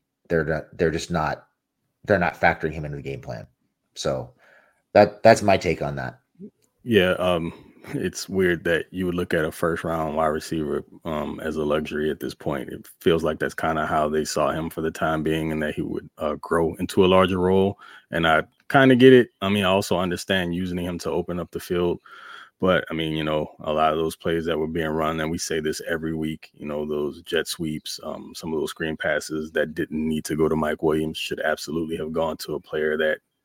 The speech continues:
Speaker 2: essentially specializes in run after the catch and, um, plays very well in short areas. So, um, we're gonna get to see a bunch more of him now, I would suspect. So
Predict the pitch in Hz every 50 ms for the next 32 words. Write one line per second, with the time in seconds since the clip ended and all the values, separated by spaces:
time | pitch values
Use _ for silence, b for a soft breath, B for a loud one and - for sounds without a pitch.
0 | _ - - - 104 92 - - 73 71 - - - 90 - - - 80 78 78
1 | 76 73 78 78 78 76 73 76 78 76 76 76 76 - - 76 73 73 - -
2 | 78 76 - - - - - 78 76 78 76 78 76 76 - - - - _ _
3 | _ - - 95 80 78 80 80 78 76 76 80 82 82 78 78 - - 80 76
4 | 80 78 78 78 76 - - - - - - - - B B B B B B B
5 | B B B - - 78 80 76 78 80 87 82 90 92 101 101 120 - - -
6 | - 135 123 113 123 135 135 - 143 139 139 135 120 117 120 131 135 120 101 107
7 | 123 123 - 85 87 85 82 - - - - - - - - 101 92 82 - _
8 | - - 87 80 85 78 -